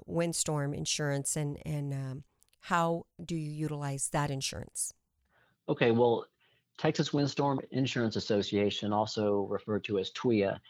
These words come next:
Speaker 2: it's not a state agency. It's a residual market property insurance company, and it was created back in nineteen seventy-one by the legislature to provide wind and hail insurance to the areas down there, you know, on the coast, basically. And so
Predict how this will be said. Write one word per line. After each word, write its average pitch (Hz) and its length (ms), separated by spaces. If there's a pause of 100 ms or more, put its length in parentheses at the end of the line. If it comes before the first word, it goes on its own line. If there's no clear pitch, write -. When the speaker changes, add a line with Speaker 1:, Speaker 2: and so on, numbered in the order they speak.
(160)
Speaker 2:
it's 123 220
not 165 240
a 151 60
state 127 500
agency. 107 640 (380)
It's 107 200
a 110 100
residual 123 580
market 117 440
property 117 360
insurance 104 400
company, 104 540
and 95 120
it - 60
was 101 120
created 120 420
back 113 220
in 107 80
nineteen 110 400
seventy-one 110 720
by 104 140
the 98 100
legislature 104 680
to 95 120
provide 104 380
wind 104 220
and 101 100
hail 104 200
insurance 104 580
to 98 380
the 101 140
areas 117 400
down 110 280
there, 104 320 (300)
you - 80
know, 123 120
on 120 100
the 110 80
coast, - 340
basically. - 440 (840)
And 104 180
so 104 340